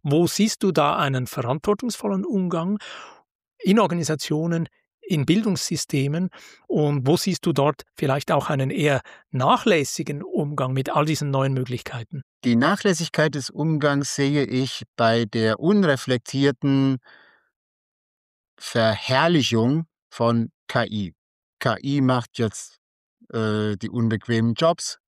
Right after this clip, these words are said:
Speaker 2: K I ist viel besser als der Mensch. K I sorgt dafür, dass gegebenenfalls auch Arbeitsplätze abgebaut werden. K I übernimmt jetzt. Also diese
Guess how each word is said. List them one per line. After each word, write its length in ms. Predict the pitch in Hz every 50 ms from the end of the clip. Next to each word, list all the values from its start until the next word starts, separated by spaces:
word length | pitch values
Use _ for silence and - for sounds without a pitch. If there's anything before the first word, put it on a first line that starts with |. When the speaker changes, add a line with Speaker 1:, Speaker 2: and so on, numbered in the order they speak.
| _ _
Speaker 2:
K 180 | - 127 113
I 400 | 113 110 127 127 127 127 120 117 - - - - - - - _ _ _ _
ist 560 | _ 120 117 113 104 - - - - _ - _ _
viel 260 | - - 120 110 104
besser 400 | - 143 151 160 - 160 147 131
als 260 | 104 139 139 127 -
der 140 | - 147 135
Mensch. 400 | 135 139 139 139 139 135 - - - - - _ _ _ _ _ _ _ _ _ _ _ _ _ _ _ _ _ _ _
K 220 | - - 120 113 101
I 520 | - 131 123 135 139 139 139 139 135 - -
sorgt 560 | - - - - 127 127 131 123 - - - -
dafür, 520 | 127 113 - - 127 131 135 127 127 117 104
dass 300 | - 120 113 104 - -
gegebenenfalls 880 | - 117 98 104 120 117 120 117 104 - 113 113 113 113 104 - - - -
auch 280 | 110 107 107 101 - - _
Arbeitsplätze 720 | - 139 151 151 147 131 - - 139 131 - - 143 -
abgebaut 580 | 127 123 - - 131 113 120 123 120 120 -
werden. 380 | - 120 120 117 113 117 117 113 - - - - - _ _ _ _ _ _ -
K 180 | - 110 107
I 440 | - - 135 131 131 135 135 135 127 - _ _ _ _
übernimmt 720 | 135 135 131 123 123 113 113 123 131 131 113 - - - - _
jetzt. 440 | 104 101 85 - - - - - - _ _ _ _ _
Also 280 | - 117 139 139 139 123
diese 400 | 98 165 190 202 175 185 185